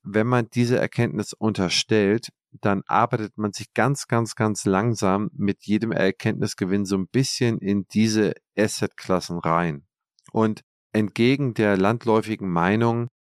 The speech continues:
ist selbst eine Immobilie ein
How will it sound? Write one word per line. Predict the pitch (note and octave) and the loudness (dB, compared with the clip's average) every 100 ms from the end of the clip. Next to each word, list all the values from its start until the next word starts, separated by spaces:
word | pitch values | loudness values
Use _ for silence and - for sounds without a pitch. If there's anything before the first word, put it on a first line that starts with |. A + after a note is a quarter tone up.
| _ _ _ - | _ _ _ -6
ist | G#2 - | -4 -2
selbst | A2 A#2+ B2 - - _ _ | 2 2 0 -10 -14 _ _
eine | G2+ G#2 G#2 | 0 2 2
Immobilie | G2 G#2 F2+ A2 B2 A2+ F#2 F#2+ A#2+ D#3 _ - | 2 0 0 2 2 4 2 2 0 -6 _ -2
ein | F2 F#2+ F#2 F2 | 0 2 0 -4